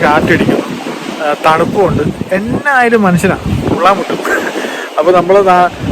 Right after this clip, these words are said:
നമ്മുടെ നാട്ടിലൊക്കെ ആണെങ്കിൽ നമ്മൾ ചില പാലത്തെ താഴോട്ട് മുള്ളുമായിരിക്കും, കാരണം, ആ,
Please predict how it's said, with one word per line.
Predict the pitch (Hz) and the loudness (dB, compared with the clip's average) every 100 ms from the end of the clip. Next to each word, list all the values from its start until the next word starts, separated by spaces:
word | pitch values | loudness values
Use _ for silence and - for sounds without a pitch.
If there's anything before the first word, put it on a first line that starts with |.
| - | -2
നമ്മുടെ | 180 208 | 2 4
നാട്ടിലൊക്കെ | 208 202 202 196 | 4 4 2 4
ആണെങ്കിൽ | 190 196 196 190 | 4 4 4 4
നമ്മൾ | 185 190 196 175 | 4 4 4 2
ചില | 170 175 170 | 4 4 6
പാലത്തെ | 160 160 180 160 | 4 4 4 6
താഴോട്ട് | 156 156 156 | 4 4 2
മുള്ളുമായിരിക്കും, | 131 135 127 - 123 - - - - - - 156 | 0 0 0 -2 -2 -4 -6 -10 -14 -14 -4 0
കാരണം, | 165 185 - - - - - | 2 0 -4 -10 -12 -14 -10
ആ, | - | -4